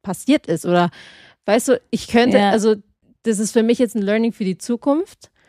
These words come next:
Speaker 1: dass ich auf jeden Fall solche Straßen vermeiden werde,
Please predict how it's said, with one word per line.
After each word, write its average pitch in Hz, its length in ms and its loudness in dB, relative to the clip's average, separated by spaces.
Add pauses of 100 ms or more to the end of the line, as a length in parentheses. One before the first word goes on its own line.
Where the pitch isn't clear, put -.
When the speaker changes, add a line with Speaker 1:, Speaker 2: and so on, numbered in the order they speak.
(480)
Speaker 1:
dass 202 800 0
ich 196 220 0
auf 185 80 -2
jeden 196 200 0
Fall 190 280 0
solche 190 880 0
Straßen 196 600 -2
vermeiden 185 580 0
werde, 226 480 2